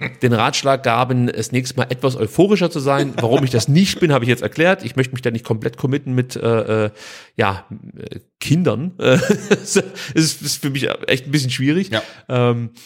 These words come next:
Speaker 1: aber ich beobachte das dann gerne und ich würde mich auch freuen, wenn diese Spiele, äh, in einer gewissen Regelmäßigkeit übertragen werden würden.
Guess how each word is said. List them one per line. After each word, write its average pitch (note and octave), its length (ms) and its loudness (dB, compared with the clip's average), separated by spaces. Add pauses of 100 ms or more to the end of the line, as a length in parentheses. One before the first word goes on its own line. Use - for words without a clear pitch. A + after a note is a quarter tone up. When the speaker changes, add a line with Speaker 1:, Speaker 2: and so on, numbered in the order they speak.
(200)
Speaker 1:
aber B2+ 260 0
ich - 120 -6
beobachte D3+ 420 2
das B2 160 -4
dann A2+ 180 0
gerne C#3+ 560 0
und A#2 240 -4
ich - 140 -2
würde D#3 100 6
mich D3 160 0
auch - 80 2
freuen, C#3 360 2
wenn C#3 100 2
diese A#2 180 0
Spiele, C3+ 540 2
äh, A2+ 220 -2
in G2+ 160 -6
einer A2 120 -2
gewissen B2 380 0
Regelmäßigkeit G#2+ 920 2
übertragen F#2 540 -8
werden F#2+ 300 -8
würden. A#2 420 4